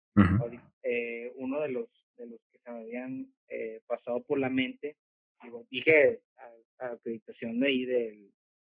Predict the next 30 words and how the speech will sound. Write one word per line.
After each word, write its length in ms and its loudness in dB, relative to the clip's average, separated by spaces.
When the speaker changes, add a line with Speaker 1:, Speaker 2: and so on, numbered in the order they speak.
Speaker 2:
Escuela 480 -4
del 160 0
Sur 140 -6
de 100 -2
Texas, 400 -6
algo 160 2
así, 180 -2
¿no? 200 -4
Pero, 160 -16
este, 140 -16
Speaker 1:
Ujú. 280 4
Speaker 2:
por 160 4
decir 320 0
algo, 340 0
¿no? 160 -18
Pero 440 0
hay 300 -2
uno 320 -12
que, 240 -8
eh, 360 -10
se 100 -8
llama 420 -2
Acceler-, 580 -2
Accelerated 800 -2
Christian 440 0
Education. 560 -4
Speaker 1:
Ok. 240 8
Speaker 2:
Y 40 6
ese, 520 0
ese, 520 -10